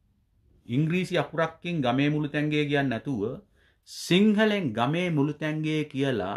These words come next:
මේ ලෝකේ අනන්‍යතාවයක් උඹලට හදලා දීපු එකම ඇතිද මදිද කියලා කියපන්කෝ.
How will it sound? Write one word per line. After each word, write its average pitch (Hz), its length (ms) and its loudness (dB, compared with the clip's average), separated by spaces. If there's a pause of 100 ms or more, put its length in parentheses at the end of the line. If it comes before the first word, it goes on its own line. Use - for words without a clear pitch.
(120)
මේ 123 260 2 (140)
ලෝකේ 151 380 4
අනන්‍යතාවයක් 151 840 -2
උඹලට 151 380 -4
හදලා 143 380 0
දීපු 170 280 -2
එකම 170 220 -4
ඇතිද 151 420 -4
මදිද 175 340 0
කියලා 180 260 -4
කියපන්කෝ. 180 440 -6